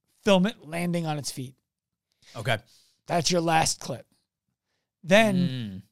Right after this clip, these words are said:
Speaker 1: you, you video yourself doing the, the Bulgarian bag.
Speaker 2: Mm-hmm.
Speaker 1: People don't know Bulgarian bag. Oftentimes they're filled with water. They're usually filled with sand, though. Is that correct?
Speaker 2: Usually, yeah, it's usually like a, like a medicine ball type of
Speaker 1: Right. They,
Speaker 2: setup where it's
Speaker 1: they,
Speaker 2: like
Speaker 1: they
Speaker 2: some
Speaker 1: come,
Speaker 2: wool and
Speaker 1: they come in
Speaker 2: sand
Speaker 1: a
Speaker 2: and
Speaker 1: weight.
Speaker 2: something.
Speaker 1: You're
Speaker 2: Yeah,
Speaker 1: not,
Speaker 2: exactly.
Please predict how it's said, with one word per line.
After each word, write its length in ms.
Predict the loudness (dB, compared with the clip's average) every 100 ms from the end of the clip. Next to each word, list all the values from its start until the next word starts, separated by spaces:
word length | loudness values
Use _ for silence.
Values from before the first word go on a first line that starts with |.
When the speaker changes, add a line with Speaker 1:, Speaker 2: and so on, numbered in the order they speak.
| _ -2
Speaker 1:
you, 440 | 0 2 0 -6 _ -6
you 160 | -2
video 380 | 2 2 4 2
yourself 760 | 2 0 0 0 0 -4 -12 -20 _ _ _ _ -4
doing 360 | 0 2 2
the, 380 | 2 2 0 -2
the 120 | -4 -2
Bulgarian 800 | 0 4 6 4 2 -4 -10 -14 _ _ -12
bag. 380 | -10 -8 -10 -10 -8
Speaker 2:
Mm-hmm. 200 | -6 -6 -10 _ -4
Speaker 1:
People 200 | 2 4
don't 80 | 4
know 140 | 4
Bulgarian 440 | 4 2 2 0 0
bag. 300 | 0 -2 -6 0
Oftentimes 460 | 0 2 -2 -2
they're 80 | -4
filled 220 | -4 -4
with 160 | -6 -6
water. 360 | 0 0 0 -2
They're 100 | -2
usually 180 | -4 -4
filled 200 | -8 -6
with 100 | -2
sand, 340 | -2 -4 -8
though. 80 | -12
Is 100 | -12
that 120 | -10
correct? 180 | -2 0
Speaker 2:
Usually, 200 | 0 0
yeah, 140 | 0
it's 120 | 0 -2
usually 240 | -2 -2
like 220 | -2 -4
a, 340 | -4 -4 -4 -4
like 120 | -4
a 40 | -2
medicine 420 | 0 0 0 0
ball 220 | 0 0
type 280 | 0 -2 -2
of 100 | -4
Speaker 1:
Right. 100 | -4
They, 60 | -4
Speaker 2:
setup 360 | -2 -2 -2 -6
where 120 | -6
it's 80 | -4
Speaker 1:
they, 100 | -6
Speaker 2:
like 80 | -6
Speaker 1:
they 60 | 0
Speaker 2:
some 180 | 0
Speaker 1:
come, 200 | 4 4 4
Speaker 2:
wool 140 | 2
and 80 | 2
Speaker 1:
they 40 | 2
come 180 | 4
in 60 | 4
Speaker 2:
sand 40 |
Speaker 1:
a 20 | 2
Speaker 2:
and 60 |
Speaker 1:
weight. 120 | 2 0
Speaker 2:
something. 220 | -4 -4
Speaker 1:
You're 100 | -2
Speaker 2:
Yeah, 60 | -2
Speaker 1:
not, 60 |
Speaker 2:
exactly. 340 | -2 -4 -6